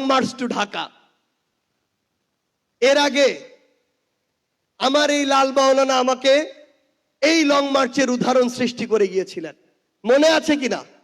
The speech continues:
কি ছিল সেই লং মার্চ? লং মার্চ টু ফারাক্কা।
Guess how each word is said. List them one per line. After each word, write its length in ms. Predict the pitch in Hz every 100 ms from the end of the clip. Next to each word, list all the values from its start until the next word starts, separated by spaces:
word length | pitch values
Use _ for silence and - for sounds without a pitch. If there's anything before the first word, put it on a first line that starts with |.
| - 294 392 415 392 320 349 - _ -
কি 100 | 302 320
ছিল 120 | 320 302 285
সেই 140 | 285
লং 140 | 269 247 233
মার্চ? 200 | 190 160 - - _ _ 339 392 _ 415 359 254 254 - _ 262 _ _ _ _ _ _ _ _ _ _ -
লং 260 | 185 254 269 262
মার্চ 200 | 262 - -
টু 60 | 247 233
ফারাক্কা। 500 | 220 214 214 180